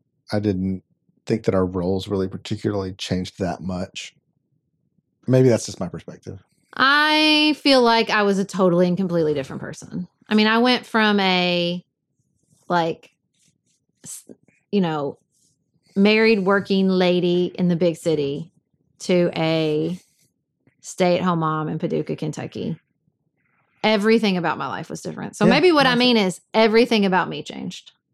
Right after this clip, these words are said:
Speaker 1: Yeah, I think that's probably more closer to the, closer to the truth. Because I
Speaker 2: Yeah.
Speaker 1: think for me, it was still, I'm the primary breadwinner.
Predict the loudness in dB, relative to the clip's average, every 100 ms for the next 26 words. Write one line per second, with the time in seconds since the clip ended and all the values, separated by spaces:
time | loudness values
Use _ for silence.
0 | _ _ _ _ -2 0 4 6 6 4
1 | 2 0 0 -2 2 0 0 -8 -12 -10
2 | -6 -6 -8 -8 -8 -8 -10 -12 -12 -14
3 | -18 _ _ _ -8 -8 -14 -14 -16 -18
4 | -20 -6 0 2 2 2 -2 -2 2 2
5 | 2 0 -4 -2 0 0 0 -6 _ _
6 | _ _ _ _ _ _ _ 0 2 2
7 | 2 2 2 2 0 -2 -4 -6 -6 -8